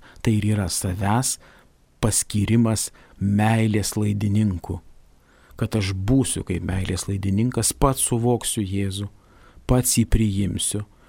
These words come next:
pats gyvensiu tame ir kitam skleisiu pavyzdžių, ne žodžiais.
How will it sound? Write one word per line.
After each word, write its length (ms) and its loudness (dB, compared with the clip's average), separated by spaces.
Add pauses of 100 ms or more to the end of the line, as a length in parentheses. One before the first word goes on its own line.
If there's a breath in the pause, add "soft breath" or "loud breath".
(280 soft breath)
pats 240 6
gyvensiu 560 0
tame 480 -2
ir 160 -4
kitam 480 -2
skleisiu 540 -2
pavyzdžių, 800 0
ne 100 0
žodžiais. 600 -4